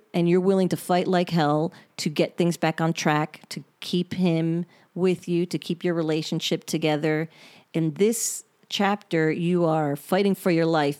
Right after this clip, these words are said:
basically. It's, it's a chapter where the denial is, um, the denial phase is pretty hard here. You don't understand what's happening. You think that he might just be, um,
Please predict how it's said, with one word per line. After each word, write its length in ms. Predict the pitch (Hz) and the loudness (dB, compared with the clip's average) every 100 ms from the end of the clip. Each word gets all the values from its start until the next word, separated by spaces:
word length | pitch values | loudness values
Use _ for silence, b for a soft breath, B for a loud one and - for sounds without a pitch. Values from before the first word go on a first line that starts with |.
| - | -6
basically. 680 | 135 131 - - 135 - - _ _ _ | -6 -4 -8 -8 -8 -8 -12 _ _ _
It's, 200 | 226 - - 180 - | -4 -2 -6 -10 0
it's 220 | 202 - | 0 2
a 80 | 214 | 0
chapter 360 | - 247 247 240 | 2 0 2 2
where 100 | 208 | 4
the 120 | 190 | 2
denial 760 | 175 175 170 180 190 190 196 - 196 | 2 2 2 2 4 2 -2 -6 -2
is, 420 | 185 170 - - | 0 -2 -8 -6
um, 320 | 175 170 156 | -4 -2 -2
the 80 | 165 | -4
denial 460 | 156 160 156 180 185 | 0 2 2 2 2
phase 480 | 180 185 185 180 165 | 2 2 2 0 0
is 220 | 156 170 | -4 -6
pretty 240 | - 185 | -2 0
hard 320 | 160 180 170 160 | 2 2 0 0
here. 420 | 180 175 170 170 B B B - | 0 2 0 -2 B B B -2
You 100 | 165 | 2
don't 180 | 190 | 4
understand 440 | 185 175 - 185 170 | 4 2 0 0 0
what's 140 | 160 | 2
happening. 460 | 185 175 180 170 170 | 0 0 2 2 2
You 100 | 147 | 0
think 260 | 185 180 | 0 0
that 140 | 170 - | -2 -2
he 120 | 185 | -2
might 320 | 170 160 - | 0 0 -4
just 360 | - 170 - 147 | -4 -4 -4 -4
be, 460 | 165 165 156 147 - | -2 0 0 -4 -6
um, 580 | 147 135 95 - - | -6 -6 -6 -8 -10